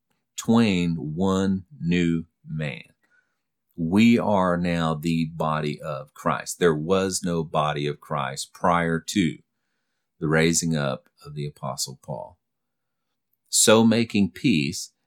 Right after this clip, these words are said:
and that he might do what? Reconcile both unto God into one body. How? By the cross. Having slain the enmity thereby, and came and preached peace to you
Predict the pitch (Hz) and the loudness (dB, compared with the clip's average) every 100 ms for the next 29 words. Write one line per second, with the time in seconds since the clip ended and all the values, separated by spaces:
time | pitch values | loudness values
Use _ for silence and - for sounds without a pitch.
0 | - 85 82 80 - 117 123 104 90 90 | -4 0 2 0 0 4 6 6 2 -2
1 | 85 95 95 110 92 - 85 90 107 139 | -2 -2 0 -2 -2 -4 -2 2 2 2
2 | 123 120 107 95 82 78 82 110 120 117 | -2 -2 -2 -2 -2 -2 0 0 0 0
3 | 110 92 85 80 82 87 80 80 73 76 | -2 -2 -4 -4 -6 -6 -6 -4 -4 -4
4 | 95 110 113 110 110 104 98 107 98 101 | -2 0 2 4 4 2 -2 -2 2 2
5 | 87 - - 92 101 107 101 101 98 107 | 0 -4 -6 -4 -2 -2 0 0 0 0
6 | 107 107 - 101 76 - - - _ _ | -2 -4 2 2 2 0 -10 -14 _ _
7 | _ _ _ 104 98 92 85 - - 110 | _ _ _ 0 2 2 0 0 0 2
8 | 131 139 123 104 90 104 107 101 104 95 | 2 4 2 2 0 2 2 0 -2 -2
9 | 92 87 82 85 80 85 85 _ _ _ | -2 -2 0 0 0 -2 -6 _ _ _
10 | 90 85 82 - 110 104 85 76 - 98 | 0 0 0 0 2 4 2 0 -2 -2
11 | 80 - _ - 180 180 - - 107 90 | -2 -6 _ -2 2 2 0 -2 -2 0
12 | 82 76 76 82 | 0 0 2 0